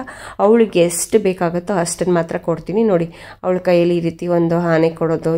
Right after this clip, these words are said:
ಏನಾದರೂ ಒಂದು ಕೊಟ್ಟು ನಾನು ಒಂದಷ್ಟು ಮಾತಾಡ್ಕೊಂಡು ಅವಳಿಗೆ interaction ಮಾಡಿಕೊಂಡು ಊಟ ಮಾಡಿಸ್ತೀನಿ. ಆವಾಗ ಅವಳಿಗೆ easy ಆಗುತ್ತೆ. ನನಗೆ ನಿಜವಾಗ್ಲೂ ಊಟ ಮಾಡೋದು,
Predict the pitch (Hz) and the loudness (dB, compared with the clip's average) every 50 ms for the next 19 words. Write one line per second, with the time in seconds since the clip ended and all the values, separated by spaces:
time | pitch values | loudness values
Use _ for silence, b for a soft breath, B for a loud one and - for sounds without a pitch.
0 | 185 185 196 220 254 277 285 294 294 277 233 208 190 185 - 185 175 175 220 208 | 2 2 4 4 4 4 4 2 2 2 4 2 2 2 0 0 0 0 -2 -2
1 | 196 175 170 175 175 170 170 165 165 - - - 180 180 160 160 160 - 156 151 | 0 0 0 2 2 2 2 0 0 -2 -2 -2 0 0 0 0 -2 -4 -6 -6
2 | - - 196 233 254 240 202 185 180 180 175 170 170 170 170 165 165 - 185 175 | -4 -4 -2 0 0 0 0 0 0 0 -2 -2 -2 -2 -4 -4 -4 -4 -2 0
3 | 170 165 160 156 156 - - 214 247 330 370 B B B B B B B B 226 | 0 0 -2 -2 -4 -4 -2 -2 -2 -2 -4 B B B B B B B B -8
4 | 220 - 208 190 196 170 165 170 - - - 170 185 240 294 320 302 240 233 240 | -4 -2 -2 0 0 0 -2 -4 -6 -8 -4 0 0 2 2 2 2 2 2 2
5 | 247 269 247 208 202 175 165 170 170 170 190 180 165 165 160 165 - 294 302 B | 2 2 2 2 2 2 2 0 0 2 2 2 2 0 -2 -2 -4 -4 -4 B
6 | B B B B B B 220 190 170 175 196 190 208 233 226 214 196 185 185 - | B B B B B B -2 0 2 4 2 4 4 4 4 4 2 2 0 -2
7 | - 240 247 240 262 254 233 202 196 208 202 190 180 175 175 180 180 240 | 0 2 2 4 4 4 4 4 2 0 2 2 2 2 2 2 0 0